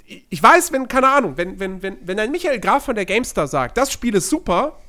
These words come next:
okay, dann sollte ich mir das wirklich mal anschauen. Ähm, wohingegen bei, bei, bei anderen Redakteuren so, ich dann, ich weiß, ja, hm,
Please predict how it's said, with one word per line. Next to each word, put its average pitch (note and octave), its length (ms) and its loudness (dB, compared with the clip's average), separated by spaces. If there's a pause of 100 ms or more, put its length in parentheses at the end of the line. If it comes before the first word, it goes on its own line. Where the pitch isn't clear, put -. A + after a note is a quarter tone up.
(720)
okay, - 300 0
dann D3+ 120 -2
sollte A3 180 0
ich A3 80 -6
mir G#3+ 60 -2
das D#3 200 -4
wirklich C4 240 -2
mal A3 140 -4
anschauen. D3 360 -10 (600)
Ähm, C3 500 -4 (920)
wohingegen G3+ 580 4
bei, F3 220 6
bei, D#3+ 200 4
bei D#3 220 0
anderen D4 340 0
Redakteuren C#3+ 640 -4
so, G3 200 -4
ich - 180 -8
dann, G#3+ 200 -8
ich G#3 200 -4
weiß, G#3 280 -6 (120)
ja, G3+ 420 -2
hm, G#3 320 -8